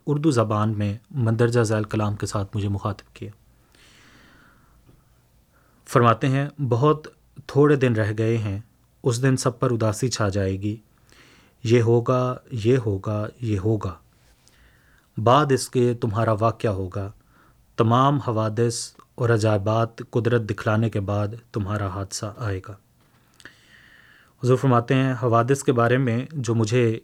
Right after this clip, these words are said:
علم دیا گیا ہے وہ یہی ہے کہ ہر ایک طرف دنیا میں موت اپنا دامن پھیلائے گی اور زلزلے آئیں گے اور شدت سے آئیں گے اور قیامت کا نمونہ ہوں گے اور زمین کو تہو بالا کر دیں گے اور بہتوں کی زندگی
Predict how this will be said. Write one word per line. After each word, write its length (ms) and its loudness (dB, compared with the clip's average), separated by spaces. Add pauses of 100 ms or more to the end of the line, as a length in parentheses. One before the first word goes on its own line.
علم 220 2
دیا 240 2
گیا 260 0
ہے 140 -4 (460)
وہ 140 4
یہی 300 2
ہے 200 -2 (500)
کہ 100 2
ہر 200 2
ایک 420 0
طرف 440 0
دنیا 360 2
میں 140 2
موت 420 0 (300)
اپنا 320 -2
دامن 260 0
پھیلائے 440 -6
گی 120 -10 (540)
اور 120 -2
زلزلے 480 2
آئیں 280 -4
گے 60 -14 (640)
اور 80 0
شدت 400 0
سے 180 0
آئیں 220 -4
گے 80 -14 (640)
اور 120 2
قیامت 440 2
کا 80 2
نمونہ 400 0
ہوں 300 -4
گے 100 -14 (560)
اور 160 2
زمین 440 4
کو 120 0
تہو 260 0
بالا 280 0
کر 180 -4
دیں 240 -8
گے 80 -12 (540)
اور 180 -2
بہتوں 380 0
کی 100 0
زندگی 360 0